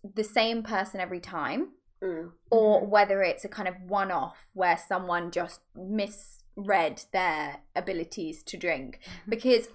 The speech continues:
Speaker 1: I think one of the problems with society, this is gonna go very deep, is the fact that actually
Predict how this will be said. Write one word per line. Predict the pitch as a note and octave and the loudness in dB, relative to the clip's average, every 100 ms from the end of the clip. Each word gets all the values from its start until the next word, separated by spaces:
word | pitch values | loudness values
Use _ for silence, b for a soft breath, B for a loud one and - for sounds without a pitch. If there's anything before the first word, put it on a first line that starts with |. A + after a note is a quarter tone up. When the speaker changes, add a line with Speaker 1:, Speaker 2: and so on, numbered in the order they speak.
| - | 2
Speaker 1:
I | B3 | 4
think | - C#4+ | 2 -2
one | C4+ D4 | 2 2
of | C4 | 0
the | |
problems | - - A#3 A#3 G#3 D#3+ D3+ D3+ D#3+ - b b _ - | -6 0 2 2 2 2 -2 -10 -12 -16 b b _ -12
with | F#3 G#3 G3 F#3 F3 - | -2 0 0 -2 -8 -12
society, | - G3 G3+ G#3+ - G3 G#3 A3+ A#3+ | -4 -4 -2 -4 0 0 -2 -2 -2
this | B3 G#3 | -2 -4
is | F3 | -10
gonna | F#3 | -10
go | F3 F3+ | -6 -4
very | F3+ F3 | -2 -2
deep, | F3 G3 B3+ B B B | -2 -4 -4 B B B
is | A#3+ A3+ G#3+ | 2 2 0
the | - | -6
fact | A3+ A3 G3+ - | 2 4 4 2
that | A3 | 2
actually | - G#3+ - G#3+ G3 | 2 0 -4 -6 -6